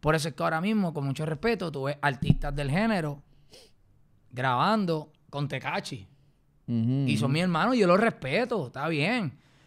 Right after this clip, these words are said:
Speaker 1: Pero en mi época, nosotros nos hicieron hombres. O sea, nosotros nos enseñaron a que si tú andas en el fuego, te quedas en el fuego. Entonces, ¿qué pasa? La, la realidad de la vida es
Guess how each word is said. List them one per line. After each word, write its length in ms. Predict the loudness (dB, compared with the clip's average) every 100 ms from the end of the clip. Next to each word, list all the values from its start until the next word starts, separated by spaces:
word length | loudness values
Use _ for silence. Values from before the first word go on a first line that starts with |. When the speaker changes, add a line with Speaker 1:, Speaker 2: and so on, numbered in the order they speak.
| _ _
Speaker 1:
Pero 200 | 2 4
en 100 | 4
mi 180 | 4 4
época, 760 | 4 4 4 2 2 -4 -4 -2
nosotros 460 | -2 -2 -4 0
nos 120 | 4
hicieron 460 | 4 4 2 2 2
hombres. 540 | 2 2 0 -4 -6 -12
O 40 | _ _ _ 0
sea, 200 | 2 4
nosotros 360 | 4 2 2 2
nos 220 | 2 2
enseñaron 760 | 0 0 0 2 2 2 0 -6 -14 -10 -4
a 120 | -2
que 120 | -2
si 180 | -2 -4
tú 300 | 0 4 8
andas 540 | 8 6 2 0 -2 -8 -2
en 180 | 2 2
el 100 | 0
fuego, 440 | 0 2 2 0
te 160 | -2 -8
quedas 340 | -6 -4 -2 0
en 120 | 2
el 100 | 0
fuego. 640 | 4 4 6 4 -2 -6 _ _ _ _ _
Entonces, 400 | -4 0 0 0 -4 _ _
¿qué 160 | 0 2
pasa? 480 | 2 2 0 -6 -10 _ _ _ _ -2
La, 440 | 2 6 6 6
la 280 | 6 6 8
realidad 340 | 8 6 6 6
de 140 | 6
la 140 | 6 6
vida 380 | 4 4 4 2
es 220 | -2